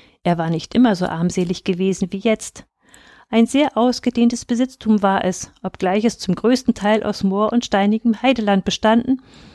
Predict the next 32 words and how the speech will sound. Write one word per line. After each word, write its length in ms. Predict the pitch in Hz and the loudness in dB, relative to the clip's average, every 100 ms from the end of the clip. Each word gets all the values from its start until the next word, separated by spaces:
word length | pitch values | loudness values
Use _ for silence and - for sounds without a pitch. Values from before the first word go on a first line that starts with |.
| - | -10
und 160 | - 233 | -4 2
nicht 300 | 254 262 - | 2 2 -2
viel 180 | - 269 | -2 -2
Platz 460 | - 208 - - | -2 -4 -4 -10
zu 200 | - - | -6 -4
Äckern 320 | 202 190 185 202 | 0 2 2 0
vorhanden 520 | 220 190 202 - 175 | 0 2 2 2 0
war. 260 | 165 170 175 _ _ _ - | -2 -6 -10 _ _ _ -8
Aber 180 | 165 - | -4 -4
als 220 | 156 - | -6 -6
Viehweide 600 | - 220 214 208 233 240 | 0 2 2 0 0 0
war 120 | 190 | 0
es 140 | 170 - | 0 -2
überall 360 | 180 233 233 | 0 2 2
ausgezeichnet. 960 | - 240 - 262 - 165 151 156 151 - _ _ _ _ _ _ _ - _ _ _ | 0 -2 -2 -4 0 -2 -2 -10 -12 -18 _ _ _ _ _ _ _ -20 _ _ _
Zu 220 | - - | -4 -2
einer 300 | 165 170 156 | 0 0 -2
Zeit 420 | - 160 190 - | -6 -2 -2 -2
hatten 240 | 185 - 190 | -6 -4 -2
in 100 | 180 | -2
dem 80 | |
ganzen 480 | 175 175 196 233 - | -2 0 0 0 -2
langen 260 | 180 175 185 | -8 -4 -4
Stallgebäude 840 | - 190 226 208 220 220 240 233 - | 0 2 2 0 2 2 2 0 -2
in 160 | 220 | -2
jedem 340 | 214 247 269 - | 0 0 0 -2
Stand 380 | - 226 233 | 2 2 2
eine 240 | 214 233 240 | 2 2 2
Kuh 260 | - 226 | 0 -6
ihren 260 | 214 208 185 | 0 0 0
Platz 340 | - 202 - | 0 -2 -2
gehabt, 380 | - 214 233 - | -4 0 0 -2